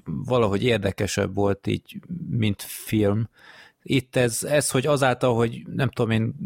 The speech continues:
mindenki másfelé ment, ez egy kicsit úgy egyenletlenné tette a, a filmet szerintem,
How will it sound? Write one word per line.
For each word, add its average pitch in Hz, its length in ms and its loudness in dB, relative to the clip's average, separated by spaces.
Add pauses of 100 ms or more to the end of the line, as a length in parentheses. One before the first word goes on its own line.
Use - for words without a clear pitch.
(400)
mindenki 113 540 2
másfelé 110 580 2
ment, 107 480 0 (460)
ez 104 140 -2
egy 117 120 0
kicsit - 400 -2
úgy 110 520 0 (520)
egyenletlenné 98 880 2
tette 98 440 -2
a, 98 360 0
a - 60 -8
filmet 98 480 0
szerintem, 101 720 0